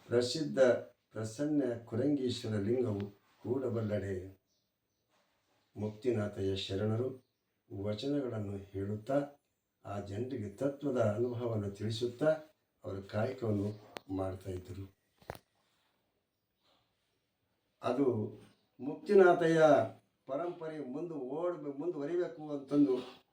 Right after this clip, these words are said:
ಅದು ಸಂಕಲ್ಪ ಮಾಡಿ ನನ್ನ ದೀಕ್ಷಾ ಗುರುಗಳು ನನ್ನನ್ನು ಏನಪ್ಪ ಅಂತಂದ್ರೆ ಹಿಡಿದು ಈ ಏನು,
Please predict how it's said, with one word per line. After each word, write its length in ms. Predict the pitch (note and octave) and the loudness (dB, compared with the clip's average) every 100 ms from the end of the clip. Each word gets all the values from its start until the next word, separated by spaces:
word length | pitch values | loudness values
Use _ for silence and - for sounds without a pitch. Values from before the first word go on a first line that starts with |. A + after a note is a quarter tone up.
| _ _ | _ _
ಅದು 120 | A2 | -6
ಸಂಕಲ್ಪ 580 | A2+ - B2 C3+ C#3+ B2 B2+ A#2 - - - | -4 2 2 4 4 4 4 2 -2 -16 -6
ಮಾಡಿ 380 | G#2+ B2 C#3+ A#2+ A2 A2 - _ _ _ _ _ _ _ _ _ _ - - - _ - | -2 0 2 0 -2 -8 -18 _ _ _ _ _ _ _ _ _ _ -20 -20 -20 _ -6
ನನ್ನ 200 | G#2+ G#2+ G#2+ F#2+ F#2+ _ _ _ _ G#2 | -2 0 -2 -4 -12 _ _ _ _ -6
ದೀಕ್ಷಾ 400 | A2 G#2+ - A2+ | -4 -2 2 4
ಗುರುಗಳು 460 | G#2+ G#2+ G#2+ A#2 A#2 - - - - - _ - | 4 2 2 0 -2 -8 -8 -8 -8 -20 _ -14
ನನ್ನನ್ನು 540 | G#2 G#2 G#2+ G#2 G#2 | -12 -10 -10 -12 -14
ಏನಪ್ಪ 240 | G2+ G2 | -16 -10
ಅಂತಂದ್ರೆ 380 | G2 F#2+ G#2 G2+ | -8 -8 -8 -6
ಹಿಡಿದು 680 | G2+ A2+ A#2+ A#2+ B2+ B2 - _ _ _ _ _ _ _ _ _ _ _ _ _ _ - - - _ _ _ _ _ _ _ _ _ - - - _ _ _ _ _ _ _ _ _ | -4 0 2 4 2 2 -6 _ _ _ _ _ _ _ _ _ _ _ _ _ _ -20 -20 -20 _ _ _ _ _ _ _ _ _ -20 -20 -20 _ _ _ _ _ _ _ _ _
ಈ 440 | C#3 D3 B2+ G2+ F2+ - _ _ _ _ - | 2 4 4 0 -6 -18 _ _ _ _ -4
ಏನು, 640 | B2 E3 F#3+ F3+ - - | 4 6 8 8 6 -8